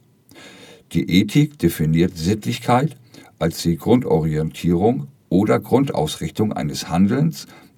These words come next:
an den konstruktiv gebildeten Gewissen der handelnden Persönlichkeit. Noch anders gesagt, die Normen, von denen ein Handeln geleitet wird,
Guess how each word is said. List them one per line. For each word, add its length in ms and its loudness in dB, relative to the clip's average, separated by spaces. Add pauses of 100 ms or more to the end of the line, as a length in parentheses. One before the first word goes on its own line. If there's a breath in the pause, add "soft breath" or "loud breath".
an 140 2
den 200 -4
konstruktiv 720 -2 (160 loud breath)
gebildeten 580 0
Gewissen 600 -2 (460 loud breath)
der 220 -4
handelnden 540 4
Persönlichkeit. 840 -2 (1160)
Noch 160 2
anders 360 4
gesagt, 580 -4 (400 soft breath)
die 80 2
Normen, 640 4 (340 loud breath)
von 180 2
denen 300 4
ein 260 -6
Handeln 440 4
geleitet 600 0
wird, 300 -4